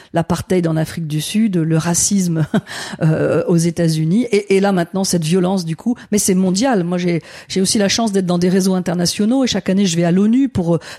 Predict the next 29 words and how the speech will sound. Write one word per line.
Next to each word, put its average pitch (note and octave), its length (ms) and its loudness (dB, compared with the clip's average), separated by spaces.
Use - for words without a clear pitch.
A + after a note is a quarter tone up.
travailler G#3 360 2
ces G#3 140 0
questions A3 420 -2
avec E3 220 0
d'autres A#3 320 0
femmes A3 240 0
du F#3+ 80 4
monde F#3 200 2
entier, F#3+ 260 0
et A3 40 0
donc F#3 160 -2
pas A#3+ 140 0
que G#3 120 0
des E3 220 0
chrétiennes, C4 440 0
hein, A#3 60 2
des, F3 140 0
des D#3+ 120 0
femmes A3 220 -2
vraiment F#3+ 200 0
là F3+ 100 2
de, E3 140 2
de E3 120 0
toutes - 280 -2
les A3 100 2
religions, G3 380 2
de F3+ 80 2
tous C4+ 180 -2
les, A3 180 -2